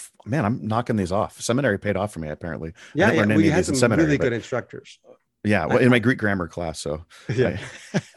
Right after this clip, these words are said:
Speaker 1: <laughs>
Speaker 2: I was the only one.
Speaker 1: Okay. Yeah, <laughs> you're the only one, all one of you.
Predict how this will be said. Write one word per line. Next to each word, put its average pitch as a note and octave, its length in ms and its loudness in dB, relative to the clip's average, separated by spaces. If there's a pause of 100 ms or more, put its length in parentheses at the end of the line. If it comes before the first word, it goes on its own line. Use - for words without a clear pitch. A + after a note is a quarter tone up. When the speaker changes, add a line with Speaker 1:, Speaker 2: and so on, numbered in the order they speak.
(420)
Speaker 1:
<laughs> - 0 -
Speaker 2:
I C#3 80 0
was A2 80 -8
the A#2+ 100 -4
only A2 200 -4
one. G2+ 160 -10
Speaker 1:
Okay. A#2+ 300 2 (280)
Yeah, F3 380 4 (180)
<laughs> - 180 -6
you're - 140 2
the - 140 2 (100)
only - 160 2
one, A2+ 180 -4
all G#2+ 200 2
one G#2+ 160 2
of F2 80 -2
you. F#2 120 0